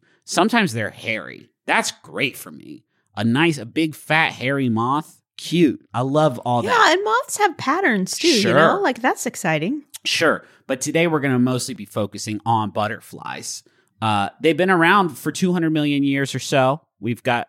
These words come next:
Speaker 1: uh, fossil data sort of tracking them back that far. Uh, they actually did evolve from moths. They just got a big glow up, I guess. Uh, there's some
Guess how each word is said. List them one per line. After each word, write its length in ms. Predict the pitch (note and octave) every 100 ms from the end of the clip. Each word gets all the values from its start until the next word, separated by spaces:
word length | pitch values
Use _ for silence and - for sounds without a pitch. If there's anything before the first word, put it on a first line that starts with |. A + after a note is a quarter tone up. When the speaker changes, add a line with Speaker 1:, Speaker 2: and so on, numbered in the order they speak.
| -
Speaker 1:
uh, 180 | A2
fossil 460 | G2+ - B2 - A#2+
data 580 | G#2+ A#2+ A2+ A2 A#2 C3
sort 240 | - A#2+
of 200 | G#2+ F#2
tracking 340 | - A#2+ A2 A#2+
them 140 | G#2+
back 260 | F#2+ F#2+ -
that 220 | G2 D#2+
far. 400 | - F#2 F2+ F#2 _ _ _ G#2+
Uh, 140 | A2
they 120 | D3+
actually 260 | F#3+ A#3 D3+
did 200 | E3 F#3
evolve 540 | B2 A#2+ G#2 E3 F3 -
from 400 | - C#3+ C#3 G#2+
moths. 580 | F#2 F2 F2+ - - - _
They 160 | G#2+ A#2
just 160 | G#2
got 360 | G2 G#2 F2 D#2+
a 40 | D#2+ _ - F#2 F#2+
big 180 | A2+ G#2
glow 300 | G2+ G#2 G#2+
up, 180 | E2 E2
I 100 | D#2+
guess. 420 | D#2 D#2 - - _ _ _ -
Uh, 340 | G#2 G2 F#2 F#2
there's 240 | B2+ B2+
some 260 | - D3 C3